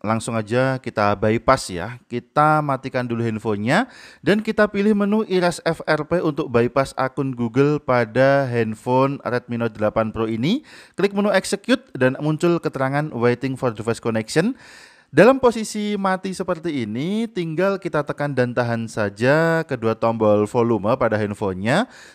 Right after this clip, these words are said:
Kemudian sambil menekan kedua tombol volume, kita hubungkan handphone ke komputer menggunakan kabel data.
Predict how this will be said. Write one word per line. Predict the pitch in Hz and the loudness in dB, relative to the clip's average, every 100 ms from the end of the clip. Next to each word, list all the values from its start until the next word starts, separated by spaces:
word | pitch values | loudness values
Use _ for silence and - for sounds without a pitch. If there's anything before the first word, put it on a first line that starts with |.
| - | -6
Kemudian | 175 214 190 196 214 233 | 2 2 4 4 2 0
sambil | 190 156 156 | -2 0 0
menekan | 151 151 170 170 | -2 -4 -6 -6
kedua | 151 127 | -2 -2
tombol | 123 120 117 | -2 -4 -2
volume, | 120 110 113 151 | -2 -2 -2 -4
kita | 139 127 120 | -4 -2 -2
hubungkan | 110 120 120 143 135 | -2 -4 -2 -2 -2
handphone | 107 123 117 | -2 -4 -4
ke | 110 | -2
komputer | 107 101 101 120 | -2 -2 -2 -2
menggunakan | 127 101 95 92 87 117 123 123 123 | -2 -6 -4 -4 -4 -2 -2 -2 -8
kabel | 120 107 104 98 101 110 107 | -4 0 0 0 0 2 0
data. | 104 107 110 - 135 92 | 2 2 2 6 6 6